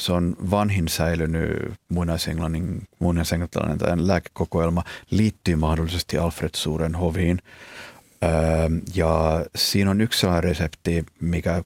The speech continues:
kertoo silmäsolman valmistamisesta, missä niinku, öö, otetaan,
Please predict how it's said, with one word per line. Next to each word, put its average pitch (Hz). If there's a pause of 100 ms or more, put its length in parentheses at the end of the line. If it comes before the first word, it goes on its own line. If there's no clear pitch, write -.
kertoo 90
silmäsolman 85
valmistamisesta, 82
missä 90
niinku, 85 (500)
öö, 82
otetaan, 87